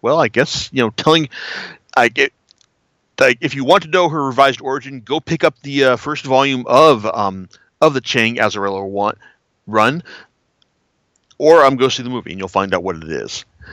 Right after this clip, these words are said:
So, because her traditional origin has been that she was, she was made out of clay and, um, it's like, and brought and brought to life by the,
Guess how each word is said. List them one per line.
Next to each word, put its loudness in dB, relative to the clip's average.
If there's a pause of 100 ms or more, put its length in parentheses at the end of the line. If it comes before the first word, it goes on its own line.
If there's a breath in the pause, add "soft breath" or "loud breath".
(100)
So, 0
because -2
her -2
traditional 0
origin 4
has 4
been -2
that -2
she -2
was, -4 (320)
she -4
was 0
made 4
out 6
of -10
clay 2 (560 loud breath)
and, 0
um, 0 (840)
it's -12
like, -4
and -2
brought 2 (280)
and -8
brought 4
to 0
life 4
by 4
the, -8